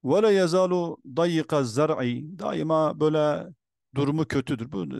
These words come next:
dayyika zar'i yani mütekeddir el bal. Yani böyle gönlü daima, e, bulanıktır. E, böyle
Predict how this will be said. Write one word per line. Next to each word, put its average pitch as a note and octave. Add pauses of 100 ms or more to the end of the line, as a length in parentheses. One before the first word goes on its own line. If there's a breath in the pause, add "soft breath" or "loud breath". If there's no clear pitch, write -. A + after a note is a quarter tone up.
(180)
dayyika C#3+
zar'i E3+ (460)
yani B2
mütekeddir B2+
el A2+
bal. B2 (180)
Yani C#3
böyle A#2+
gönlü B2
daima, B2 (480)
e, C3 (400)
bulanıktır. A#2 (800)
E, C#3 (500)
böyle B2